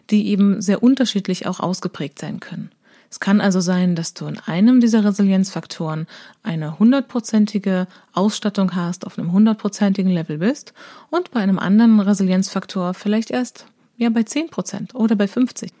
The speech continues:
Insofern haben wir es mit einem sehr komplexen Zusammenspiel dieser einzelnen Resilienzfaktoren zu tun. Und es kann lohnend sein,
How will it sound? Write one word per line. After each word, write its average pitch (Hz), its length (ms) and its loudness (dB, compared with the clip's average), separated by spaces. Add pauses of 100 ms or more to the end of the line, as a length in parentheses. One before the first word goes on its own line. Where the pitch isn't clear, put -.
(460)
Insofern 226 460 6
haben 202 180 4
wir 185 80 0
es 190 120 -2
mit 190 120 0
einem 180 280 0
sehr 190 180 2
komplexen 196 540 -2
Zusammenspiel 185 800 -2
dieser 165 320 -4
einzelnen 165 400 -4
Resilienzfaktoren 160 880 -8
zu - 100 -14
tun. - 260 -12 (460)
Und 190 100 0
es 185 80 -2
kann 226 160 4
lohnend 254 380 4
sein, 214 340 4